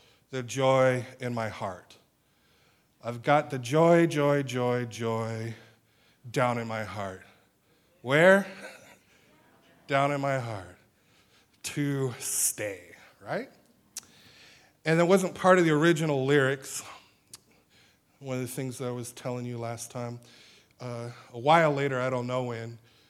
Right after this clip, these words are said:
uh, some well-meaning person added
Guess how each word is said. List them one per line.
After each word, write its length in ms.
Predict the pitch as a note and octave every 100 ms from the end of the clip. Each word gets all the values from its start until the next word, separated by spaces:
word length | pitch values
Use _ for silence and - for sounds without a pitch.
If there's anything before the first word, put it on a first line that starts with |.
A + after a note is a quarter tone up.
| _ _ _ -
uh, 280 | B2+ B2 A#2+ - - -
some 380 | - - E3 D#3
well-meaning 480 | D#3 D#3 D#3 D3 C#3+
person 540 | - C#3+ C3 - C3+ C3+
added 460 | C3 C3 C3 A#2+